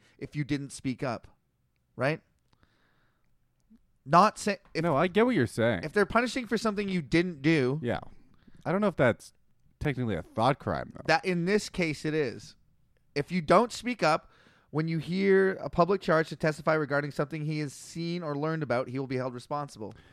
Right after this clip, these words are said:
Speaker 2: I'm not totally sure about that. I'm gonna wait for Jeff to ring in.
Speaker 1: There's another, well, you could t-, think of a scenario
Speaker 2: <laughs>
Speaker 1: where three people witness a crime, then it's t-, brought up in public.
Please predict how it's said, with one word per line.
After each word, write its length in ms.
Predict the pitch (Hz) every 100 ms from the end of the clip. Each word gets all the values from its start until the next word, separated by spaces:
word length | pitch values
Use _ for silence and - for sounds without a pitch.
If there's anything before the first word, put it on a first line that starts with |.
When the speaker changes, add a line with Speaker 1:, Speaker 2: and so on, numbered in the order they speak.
| _ -
Speaker 2:
I'm 100 | 156
not 140 | 202
totally 240 | 185 180
sure 220 | 127 131 131
about 220 | 160 175
that. 160 | 185 175
I'm 60 |
gonna 100 | 143
wait 180 | 135 143
for 100 | 143
Jeff 520 | 107 104 101 98 - -
to 100 | 98
ring 200 | 87 82
in. 220 | 69 - - -
Speaker 1:
There's 180 | 156
another, 320 | 185 196 202 208
well, 340 | 170 196 196 _ -
you 160 | 160
could 180 | - 139
t-, 160 | 131 131 -
think 160 | 160 151
of 120 | 147
a 80 | 147
scenario 640 | 156 143 151 147 139 - 180
Speaker 2:
<laughs> 140 | - 151
Speaker 1:
where 260 | 147 147 151
three 480 | - - 147 175
people 400 | 202 196 190 185
witness 360 | 156 180 170 151
a 60 | 156
crime, 540 | 156 139 147 180 170 _ _ - _ _ -
then 160 | 131
it's 180 | 160 -
t-, 120 | - 123
brought 240 | 147 147
up 120 | 156
in 100 | 143
public. 480 | 139 139 147 175